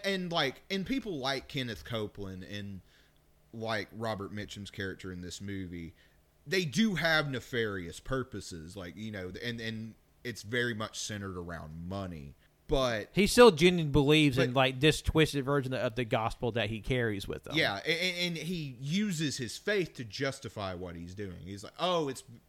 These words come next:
Speaker 1: God's talking to me, and God told me to do this. It's not me, it's him." Sort
Speaker 2: It's
Speaker 1: of
Speaker 2: like,
Speaker 1: thing.
Speaker 2: "I, I'm just, I'm just an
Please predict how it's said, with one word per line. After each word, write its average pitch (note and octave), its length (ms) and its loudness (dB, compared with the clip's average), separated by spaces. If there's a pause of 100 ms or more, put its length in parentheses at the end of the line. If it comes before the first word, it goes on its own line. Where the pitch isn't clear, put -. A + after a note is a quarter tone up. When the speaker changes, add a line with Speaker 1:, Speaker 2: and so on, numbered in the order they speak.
(260)
Speaker 1:
God's C3 420 -6
talking B2+ 520 -6
to G2 60 -8
me, F#2 220 -8
and F#2 180 -10
God A#2+ 380 2
told F#2+ 320 -8
me F2+ 120 -10
to E2+ 120 -16
do F2 300 -12
this. D#2 320 -14
It's F#2 240 -18
not B2 280 -6
me, C#3+ 180 -2
it's F2+ 260 -10
him." E2 720 -8
Sort B2+ 220 -10
Speaker 2:
It's A#2 40 -6
Speaker 1:
of - 60 -4
Speaker 2:
like, C3 100 0
Speaker 1:
thing. C3+ 80 0
Speaker 2:
"I, E3 220 6
I'm E3+ 100 4
just, D#3+ 260 2
I'm D#3 140 4
just D3+ 160 0
an D3 80 -4